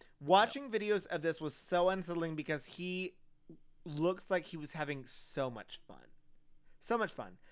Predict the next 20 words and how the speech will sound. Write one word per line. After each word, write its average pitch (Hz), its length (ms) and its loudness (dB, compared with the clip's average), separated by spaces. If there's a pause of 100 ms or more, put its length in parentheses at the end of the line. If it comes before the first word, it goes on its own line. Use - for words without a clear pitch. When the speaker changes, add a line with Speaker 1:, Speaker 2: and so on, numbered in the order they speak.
(180)
Speaker 1:
Uh, 123 260 6
he 147 220 -2
was 196 180 0
like, 180 220 10
Speaker 2:
He 185 120 4
looks 190 360 -4
like, 240 300 -4 (720)
he 147 240 -2
looks 139 300 -6
like 202 260 -4
a 107 100 0
high 110 300 -2
school 113 420 -6
gym 92 440 -6
teacher 71 640 -10 (640)
that 90 320 -2 (920)
y-, 110 60 -10 (120)
he 110 260 -8
is 95 160 -10
like, 95 400 -2